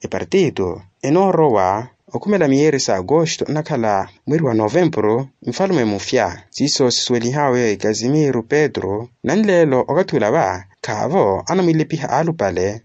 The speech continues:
anrowa, omukushererya, omuranteli, Davis Mangu.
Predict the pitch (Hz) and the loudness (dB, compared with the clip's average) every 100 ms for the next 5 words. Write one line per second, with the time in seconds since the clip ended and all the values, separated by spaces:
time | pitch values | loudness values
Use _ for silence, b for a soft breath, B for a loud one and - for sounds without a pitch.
0 | - 120 117 131 180 123 98 101 113 - | -8 -2 0 2 2 2 0 -2 -4 -2
1 | 185 202 190 156 156 147 104 85 90 - | 0 0 -2 0 0 0 -2 -4 -10 -6
2 | 143 165 160 170 143 107 98 110 117 b | -2 0 -2 0 -2 -2 -4 -6 -10 b
3 | b b 175 165 98 - 104 117 113 113 | b b -2 0 -2 -4 -2 -2 0 -2
4 | 90 | -2